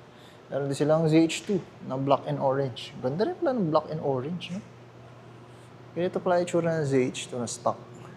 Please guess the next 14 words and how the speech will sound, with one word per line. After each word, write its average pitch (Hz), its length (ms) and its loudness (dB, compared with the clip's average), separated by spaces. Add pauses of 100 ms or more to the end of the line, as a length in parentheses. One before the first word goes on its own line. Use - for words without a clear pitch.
(1200)
Karamihan 156 400 6
kasi 160 160 2
na 160 80 2
nakikita 147 400 6
kong 143 160 4
Z 131 80 2
H 123 320 2
two, 135 240 -2
ano 120 160 -8
eh, 135 120 -12 (1000)
na 107 80 -10
custom 120 400 0 (160)
na 123 80 -6
eh. 107 80 -12